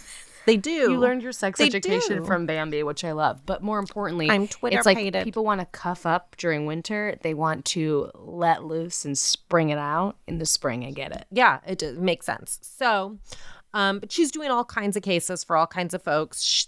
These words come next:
Speaker 1: some of it's, like, really amazing and fulfilling where she'll, like, put,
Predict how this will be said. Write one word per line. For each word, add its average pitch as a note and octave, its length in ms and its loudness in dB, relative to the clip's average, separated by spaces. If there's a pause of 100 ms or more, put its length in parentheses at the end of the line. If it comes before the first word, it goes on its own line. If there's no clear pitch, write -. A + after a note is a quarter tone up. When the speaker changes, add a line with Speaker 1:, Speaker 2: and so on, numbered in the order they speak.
Speaker 1:
some G#3+ 240 2
of G#3+ 120 0
it's, G#3 200 -8
like, F#3+ 180 -2
really F3 380 -2 (420)
amazing F3+ 480 -2
and F3 160 -2
fulfilling E3+ 440 -2
where D3 100 -4
she'll, F3 180 -4
like, D#3 240 0
put, - 240 0